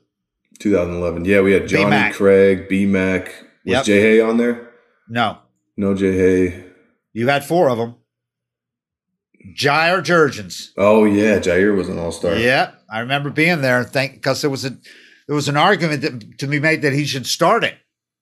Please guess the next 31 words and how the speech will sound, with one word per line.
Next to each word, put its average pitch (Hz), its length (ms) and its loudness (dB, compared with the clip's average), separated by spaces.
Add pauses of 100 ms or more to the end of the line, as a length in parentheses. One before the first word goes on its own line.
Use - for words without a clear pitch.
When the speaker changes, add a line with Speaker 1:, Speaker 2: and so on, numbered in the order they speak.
(360)
Speaker 1:
Yeah. 95 260 2
Speaker 2:
'Cause - 320 -4
Speaker 1:
Yeah. - 60 -2
Speaker 2:
statistically. 127 720 0 (500)
Speaker 1:
Yeah. 98 260 -6 (300)
Speaker 2:
But 113 120 -8
we 117 80 -10
knew 131 120 -2
he 117 60 -2
wasn't, 110 260 -4
it 107 60 -16
wasn't 110 200 -8
gonna 98 100 -10
happen. 113 420 -6
Speaker 1:
That 123 160 4
was 110 120 2
my 107 180 4
only 98 200 2
shot. - 720 0
Well, 110 300 6
maybe 110 300 4
eleven 104 420 4
or 90 300 -4
twelve 120 400 4
I 101 80 2
got 95 200 2
off 92 220 0
to, - 160 -4
I 101 60 2
had 107 160 2
a - 120 -6